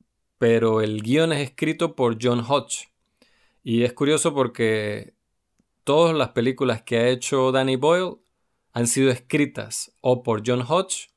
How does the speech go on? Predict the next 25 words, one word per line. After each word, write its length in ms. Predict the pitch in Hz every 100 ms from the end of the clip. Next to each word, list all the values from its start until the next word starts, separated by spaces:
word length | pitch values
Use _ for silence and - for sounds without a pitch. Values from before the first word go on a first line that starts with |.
| _
o 160 | - 110
por 160 | 110
Alex 320 | 107 107 -
Garland. 440 | - 107 101 104 - _ _ _ _
Esta 220 | - -
es 60 | 123
la 160 | 127 127
única 380 | 139 135 120
película 640 | 110 107 127 160 160 170 - _ _ _ _
donde 340 | 117 117 110 110
ambos 340 | 131 131 117
tienen 300 | 135 123 117
créditos 520 | 127 117 117 117 98
de 160 | 104 98
escritores, 680 | - 104 95 104 101 -
por 200 | - 113
lo 140 | 117 101
que 120 | 101
John 160 | 104 101
Hodge 340 | 120 147 -
adaptó 400 | - 110 - 107
la 140 | 101 104
novela 380 | 101 101 110 113
de 180 | 104 -
Garland. 300 | 101 101